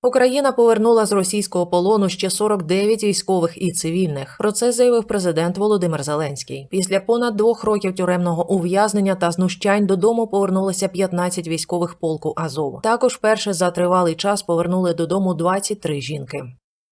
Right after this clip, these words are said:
Донька Ірини Фаріон вимагає для підозрюваного у вбивстві її матері, вісімнадцятирічного В'ячеслава Зінченка, найсуворішого покарання, довічного позбавлення волі.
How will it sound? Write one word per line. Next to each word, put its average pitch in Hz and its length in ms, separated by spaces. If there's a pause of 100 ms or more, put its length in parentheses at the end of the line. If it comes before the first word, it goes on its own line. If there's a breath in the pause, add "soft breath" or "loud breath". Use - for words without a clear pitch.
(140)
Донька 220 340
Ірини 214 300
Фаріон 208 400
вимагає 156 460
для 185 220
підозрюваного 214 840
у 214 100
вбивстві 185 500
її 160 240
матері, 208 560
вісімнадцятирічного 202 1000
В'ячеслава 170 640
Зінченка, 190 580
найсуворішого 170 880
покарання, 160 720
довічного 196 580
позбавлення 160 560
волі. 147 340